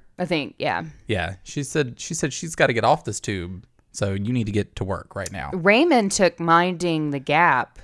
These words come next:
Speaker 1: to a whole nother level.
Speaker 2: He did take it to a whole.
Speaker 1: And we respect him for that. You know what, Raymond? I'm, I,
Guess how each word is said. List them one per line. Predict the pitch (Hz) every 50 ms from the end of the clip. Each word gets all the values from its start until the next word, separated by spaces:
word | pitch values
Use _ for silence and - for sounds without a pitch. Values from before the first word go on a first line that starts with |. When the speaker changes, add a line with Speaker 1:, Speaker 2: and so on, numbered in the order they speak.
| - _ -
Speaker 1:
to | - 160 147 139 131
a | 123
whole | - - 180 185 170 160 147 139 135 131 135 - _ _ _ - _ - _ - - _ _ -
nother | 170 170 160 151 143 143
level. | 151 160 170 175 160 - - - -
Speaker 2:
He | 135
did | 120 165 190 165
take | - - 98 92
it | 98 95
to | - 92 90
a | 90
whole. | 98 95 98 98 - _ - - _ _ _ _ _ _ _ _ _ _ _ -
Speaker 1:
And | 170 175 175 180
we | 220 285
respect | 277 226 - - 208 185 190 -
him | 196 180
for | - - 240 254
that. | 202 151 139 - - - _ 196
You | 196 190 190 196
know | 208 220
what, | 226 226 240
Raymond? | 254 254 254 269 294 311 -
I'm, | - 214 254 285 277 -
I, | - 180 233 277 -